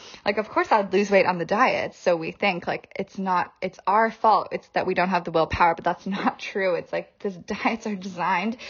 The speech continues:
to make you keep coming back and back for more. And there's so many studies that I go over in the, I'll talk about this actually in the three-day live stream, that show,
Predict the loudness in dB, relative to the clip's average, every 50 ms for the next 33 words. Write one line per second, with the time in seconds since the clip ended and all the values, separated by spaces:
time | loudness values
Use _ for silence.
0 | -16 -16 -18 _ -2 0 0 0 -2 -4 -6 -4 -4 -6 -4 -4 -4 -4 -2 -2
1 | -4 2 2 4 4 4 0 -2 -4 0 4 4 4 2 2 -2 -4 -4 -2 2
2 | 4 4 6 6 4 2 0 -2 -8 _ _ _ _ _ _ -14 -8 -2 0 2
3 | 2 2 2 0 -2 -6 -12 0 4 4 6 6 4 2 0 -2 -4 -2 2 2
4 | 2 4 2 -2 0 0 0 0 0 2 4 4 6 6 6 4 4 0 2 0
5 | -2 -4 -6 0 2 2 2 2 0 -2 -2 0 0 -2 0 0 -2 -2 0 0
6 | -2 0 0 -2 0 2 2 2 2 0 -2 -4 -2 0 0 0 0 -2 -4 -8
7 | -16 -20 -20 -20 -20 -20 -20 -20 -20 -20 -20 -20 -20 -20 _ _ _ -2 0 2
8 | 6 6 4 4 4 0 0 0 -2 -4 -4 -4 -2 -2 -2 -2 2 2 2 2
9 | 2 -2 -4 2 2 4 6 6 6 6 6